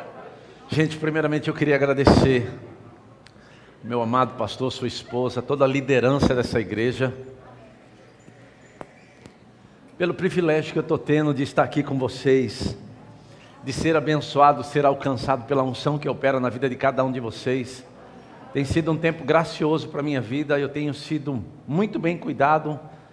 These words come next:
pela liderança de vocês. Tô desfrutando daquilo que eu não tenho lá, que é o mar, né? Correndo de manhã, orando em línguas.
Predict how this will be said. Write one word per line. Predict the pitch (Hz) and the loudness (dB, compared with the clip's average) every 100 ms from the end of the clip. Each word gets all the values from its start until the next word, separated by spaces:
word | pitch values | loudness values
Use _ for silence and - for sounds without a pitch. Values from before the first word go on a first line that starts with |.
| - | -8
pela | 139 139 | -2 0
liderança | 135 139 135 139 143 | 2 2 2 0 -4
de | 135 | -4
vocês. | 120 - 135 143 135 - - - - - - - | -6 -2 0 0 0 -10 -16 -20 -20 -20 -20 -4
Tô | 151 | -4
desfrutando | 151 - 156 - 165 160 | -2 -6 -6 0 2 4
daquilo | 151 143 165 156 | 0 0 -2 0
que | 165 | 2
eu | |
não | 165 160 | 2 2
tenho | 156 151 | 0 2
lá, | 135 139 | 2 2
que | 139 | 2
é | 147 | 0
o | |
mar, | 123 123 143 147 | 2 2 2 0
né? | 135 151 156 - - - - - - - | -2 -4 -6 -14 -20 -20 -20 -20 -20 -8
Correndo | - 147 135 165 156 | 2 4 6 2 2
de | 139 | 0
manhã, | 151 143 147 | 0 2 4
orando | 143 147 160 | 4 4 2
em | |
línguas. | 135 143 160 156 156 - - - | 0 0 0 0 0 0 0 -2